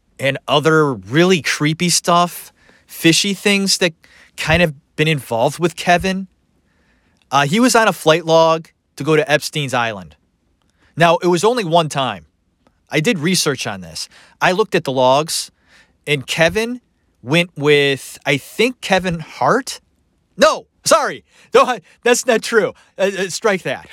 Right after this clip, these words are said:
<laughs> Not Kevin Hart. Chris Tucker.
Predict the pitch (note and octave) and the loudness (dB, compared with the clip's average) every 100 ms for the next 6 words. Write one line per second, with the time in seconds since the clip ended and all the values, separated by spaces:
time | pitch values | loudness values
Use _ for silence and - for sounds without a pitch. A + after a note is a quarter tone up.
0 | - B3 G#3 G#3 G#3 - G#3+ G#3+ E3+ B2 | -4 -2 0 -2 -6 -6 -8 -6 -6 -6
1 | F2 _ _ _ _ _ _ - - - | -10 _ _ _ _ _ _ -20 -20 -10
2 | - A3+ - G3+ F#3 A2+ E2 | -4 -2 -2 -4 -4 -10 -16